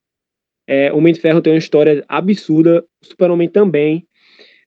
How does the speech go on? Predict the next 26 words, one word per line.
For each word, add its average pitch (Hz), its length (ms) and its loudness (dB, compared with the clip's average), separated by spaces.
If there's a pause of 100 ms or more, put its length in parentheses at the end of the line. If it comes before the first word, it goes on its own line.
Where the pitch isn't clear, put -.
(140)
Mas, 160 1120 0
na 170 160 0
cabeça 202 360 0
das 214 140 -4
pessoas, 180 800 -6
eu 170 100 -6
acho 165 180 -8
que 165 180 -4
a 165 60 -6
relevância 175 520 0
do 170 40 -4
Super-Homem 165 460 -2
é 160 40 -2
muito 190 260 0
mais 170 200 -2
que - 80 -4
o 165 40 0
Homem 170 180 0
de - 60 -10
Ferro, 123 200 -10
sabe? 135 260 -12 (540)
Tipo, 143 280 -4
você 165 260 2
é 196 60 4
o 190 60 2
Super-Homem, 160 680 -4